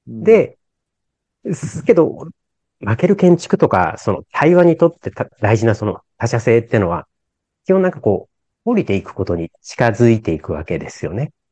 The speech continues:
Speaker 2: なんかその、マッチョに人の上に立つじゃなくて。で、青木さんは、どっちかっていうと、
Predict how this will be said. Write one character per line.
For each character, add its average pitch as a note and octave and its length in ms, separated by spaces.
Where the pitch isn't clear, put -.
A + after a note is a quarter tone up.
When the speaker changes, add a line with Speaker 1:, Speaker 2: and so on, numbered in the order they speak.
Speaker 2:
な G2+ 100
ん - 20
か - 80
そ F2+ 80
の、 - 120
マ A#2 140
ッ B2+ 60
チ - 100
ョ G2 60
に F2 100
人 - 160
の G#2+ 120
上 A#2+ 100
に C#3+ 140
立 - 180
つ A#2 140
じ D3 80
ゃ - 20
な G2+ 100
く - 60
て。 - 140
で、 - 220
青 G#3 260
木 - 100
さ A3+ 140
ん A#3 100
は、 A#3 220
ど D#3 80
っ D#3 40
ち - 120
か D#3+ 100
っ - 80
て E3 100
い - 40
う D3+ 40
と、 D3 280